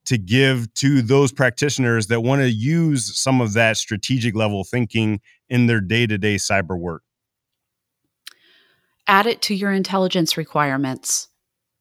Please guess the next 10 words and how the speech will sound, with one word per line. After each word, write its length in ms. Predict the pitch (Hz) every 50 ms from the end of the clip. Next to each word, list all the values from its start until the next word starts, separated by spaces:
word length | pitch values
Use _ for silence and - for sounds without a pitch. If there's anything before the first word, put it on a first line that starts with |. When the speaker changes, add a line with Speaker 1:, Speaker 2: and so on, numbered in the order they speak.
| _ _ _ _ _ _ _ _ _ _
Speaker 2:
Maybe 320 | 180 175 175 185 185 214 208
start 360 | - - - 214 185 180 -
with 180 | - 175 156 175
one. 400 | 156 160 160 151 135 139 156 - _ _ _ _ _ _ - -
Like, 260 | 165 151 143 - - -
maybe 380 | 185 170 175 175 175 185 175 -
add 320 | 160 170 170 160 160 147
one 440 | 147 147 151 156 160 165 170 170 180
strategic 680 | - - - - 170 151 - - 147 147 - 160 143 -
intelligence 1120 | 156 151 147 165 156 147 147 147 143 - 151 143 139 135 - - - - - - - -